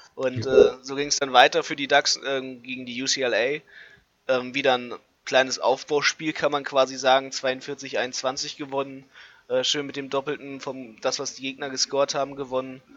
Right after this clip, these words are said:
Speaker 1: Ähm, also ganz gut zurückgekommen und dann kam nämlich wieder ein Problem. Ähm, dann kamen nämlich die Utah Utes, die generell eine gute Saison gespielt haben und, ähm, man hat halt eine fünfundzwanzig zweiunddreißig Niederlage bekommen.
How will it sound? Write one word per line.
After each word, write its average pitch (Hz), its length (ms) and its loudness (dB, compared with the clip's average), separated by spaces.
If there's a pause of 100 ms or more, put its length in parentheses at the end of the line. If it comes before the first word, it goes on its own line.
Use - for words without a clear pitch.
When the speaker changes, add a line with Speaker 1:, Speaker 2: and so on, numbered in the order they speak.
(420)
Speaker 1:
Ähm, 123 420 -2 (840)
also 139 420 2 (680)
ganz 160 280 4
gut 185 160 -6
zurückgekommen 170 540 0
und 147 100 -2
dann 151 120 2
kam 156 200 2
nämlich 147 220 -4
wieder 165 120 -2
ein 160 100 0
Problem. 143 520 -4
Ähm, 127 340 -4 (300)
dann 139 160 -6
kamen 147 160 -2
nämlich 143 420 -8
die 139 140 -16
Utah 165 260 4
Utes, 170 400 -2 (580)
die 143 60 -16
generell 151 360 6
eine 202 120 -2
gute 147 180 -6
Saison 143 280 -6
gespielt 143 320 -4 (100)
haben 151 220 8
und, 139 200 -10
ähm, 135 240 -4 (920)
man 139 180 0
hat 147 140 6
halt 151 180 6
eine 151 160 2
fünfundzwanzig 165 640 -2
zweiunddreißig 151 580 4
Niederlage 123 540 2
bekommen. 139 480 -6